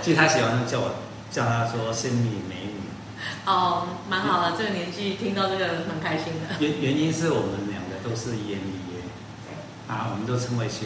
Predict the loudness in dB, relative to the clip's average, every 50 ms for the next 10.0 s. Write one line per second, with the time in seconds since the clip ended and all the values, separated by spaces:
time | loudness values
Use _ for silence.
0 | -6 -6 -6 -6 -6 -6 -8 -8 -10 -10 -12 -12 -14 -16 -14 -8 -4 -2 0 2
1 | 2 0 0 -2 -2 -2 -2 -2 -2 -4 -6 -8 -8 -8 -6 -6 -6 -6 -6 -8
2 | -8 -10 -10 -12 -14 -14 -12 -10 -8 -8 -6 -8 -8 -10 -6 -2 0 2 2 2
3 | 2 0 -2 -2 -2 -2 0 0 2 2 2 0 0 0 0 -2 -2 -2 -4 -6
4 | -6 -6 -6 -6 -6 -6 -6 -6 -8 -8 -8 -8 -8 -8 -8 -6 -6 -4 -4 -4
5 | -4 -6 -6 -6 -8 -8 -10 -10 -8 -8 -6 -6 -6 -6 -6 -8 -8 -10 -12 -14
6 | -14 -14 -12 -10 -10 -8 -8 -8 -6 -6 -8 -8 -10 -10 -10 -10 -10 -10 -10 -10
7 | -10 -8 -4 -4 -4 -2 -2 -2 -2 0 -2 -2 -2 -2 -2 -4 -4 -4 -6 -8
8 | -8 -10 -12 -14 -14 -14 -14 -14 -14 -14 -14 -12 -6 -2 0 2 2 2 2 2
9 | 2 2 2 2 2 0 0 0 0 -2 -4 -8 -10 -12 -10 -4 0 0 0 0